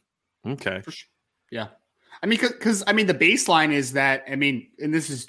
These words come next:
Speaker 2: just the starting point, right? Like, there's a much more nuanced and a longer <laughs> delivery to this conversation, but every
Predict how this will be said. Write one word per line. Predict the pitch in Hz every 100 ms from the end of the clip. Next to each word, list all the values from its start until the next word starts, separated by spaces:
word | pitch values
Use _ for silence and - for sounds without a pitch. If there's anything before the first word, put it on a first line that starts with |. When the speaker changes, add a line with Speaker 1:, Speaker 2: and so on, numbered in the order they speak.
| -
Speaker 2:
just | 151 127
the | 110
starting | - 117 107 98
point, | - 98 101
right? | 117 120
Like, | 120
there's | 127
a | 139
much | 139 -
more | 120 127
nuanced | 120 131 135 131 135 135 -
and | 123
a |
longer | 117 123 151 127 220
<laughs> | 185
delivery | 139 135 151 160
to | 147
this | 139
conversation, | - 139 135 131 147 147 185 190 - - - -
but | 156 156
every | 190 247 233